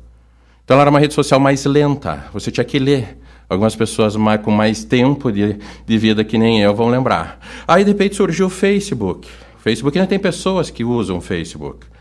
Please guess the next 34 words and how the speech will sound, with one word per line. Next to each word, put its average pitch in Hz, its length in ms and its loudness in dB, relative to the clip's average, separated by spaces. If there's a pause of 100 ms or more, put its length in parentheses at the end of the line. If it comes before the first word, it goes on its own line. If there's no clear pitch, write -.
(380)
O 104 40 -2
Facebook 151 420 0
tinha 143 200 0
texto 175 480 -4
e 185 40 0
foto, 170 540 0
então 131 140 -6
você 147 240 -4
tinha 196 200 -4
um 196 80 0
pouco 160 260 0
mais 123 260 0
de 107 120 -6
tempo. 95 640 -4 (360)
Então 160 140 2
você 175 180 0
esperava 185 580 2
um 165 80 0
pouco 165 300 0
pra 135 160 -2
ter 139 240 -2
alguma 131 320 0
coisa 127 240 -4
do, 117 380 -6
o 120 140 -2
curtir, 143 640 0
alguém 120 240 2
comentar. 107 540 -4 (180)
Aí 175 80 4
de 190 80 6
repente 208 260 0
veio 202 200 2
o 190 40 2
Instagram. 104 520 -2